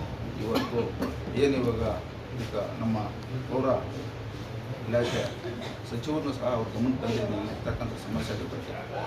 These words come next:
ಈ ಎರಡ್ ಸಾವಿರದ ಇಪ್ಪತ್ತೈದು ಇಪ್ಪತ್ತಾರನೇ ಸಾಲಿನಲ್ಲಿ ಹೆಚ್ಚಿನ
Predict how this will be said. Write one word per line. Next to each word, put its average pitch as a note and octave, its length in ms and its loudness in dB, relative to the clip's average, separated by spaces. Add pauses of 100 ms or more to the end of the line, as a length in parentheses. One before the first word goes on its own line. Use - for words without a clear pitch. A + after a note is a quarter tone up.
(300)
ಈ B2+ 120 4
ಎರಡ್ B2 180 4
ಸಾವಿರದ C#3+ 320 6
ಇಪ್ಪತ್ತೈದು C3 460 0
ಇಪ್ಪತ್ತಾರನೇ A#2+ 520 2 (120)
ಸಾಲಿನಲ್ಲಿ A2+ 440 0 (160)
ಹೆಚ್ಚಿನ C#3 300 -2